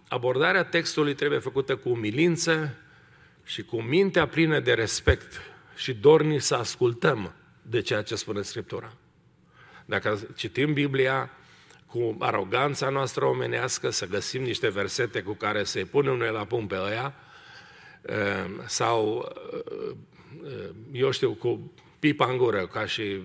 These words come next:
teologii de astăzi, nu? Bă, după ce au băut două pahare de vin, se vină versetele, cum zicea un frate de la țară, zicea: „De măi, dacă nu beau două pahare, nu-mi vin versetele.”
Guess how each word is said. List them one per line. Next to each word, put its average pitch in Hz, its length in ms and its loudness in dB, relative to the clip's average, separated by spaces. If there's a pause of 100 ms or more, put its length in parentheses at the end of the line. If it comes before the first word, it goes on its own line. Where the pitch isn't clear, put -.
(140)
teologii 110 520 -2
de 87 100 -4
astăzi, 107 440 -2
nu? 117 100 -4
Bă, 117 240 -2
după 107 180 -6
ce 101 120 -6
au 98 80 -2
băut 110 260 0
două 117 260 2
pahare 107 380 -4
de 92 320 -6 (400)
vin, 113 420 -2 (120)
se - 180 -2
vină 113 280 0
versetele, 95 560 -2
cum 92 180 -8
zicea 90 460 -4 (180)
un 104 120 -8
frate 107 420 -6 (680)
de 101 120 -6
la 85 140 -4
țară, 104 300 -2
zicea: 92 260 -8
„De 87 120 -6
măi, 98 280 -2
dacă 92 240 -8
nu 120 100 -6
beau 107 200 -2
două 110 240 0
pahare, 101 500 -4
nu-mi 110 240 -4
vin 95 180 -4
versetele.” 82 580 -8